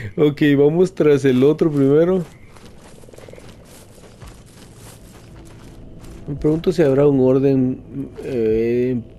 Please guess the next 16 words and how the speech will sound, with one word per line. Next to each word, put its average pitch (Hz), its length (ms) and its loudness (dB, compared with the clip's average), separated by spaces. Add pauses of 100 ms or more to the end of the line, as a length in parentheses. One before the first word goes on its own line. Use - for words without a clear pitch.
(100)
particular 123 640 -2
que, 131 300 0
que 117 80 -4
s-, 104 240 -12 (420)
que 127 120 -2
se 123 140 -4
deba 123 240 4
de 135 140 2
seguir 127 600 0
o 160 120 -2
simplemente 127 680 0
el 120 80 2
orden 120 260 0
que 123 100 -4
uno 117 140 -2
quiera. 113 360 -4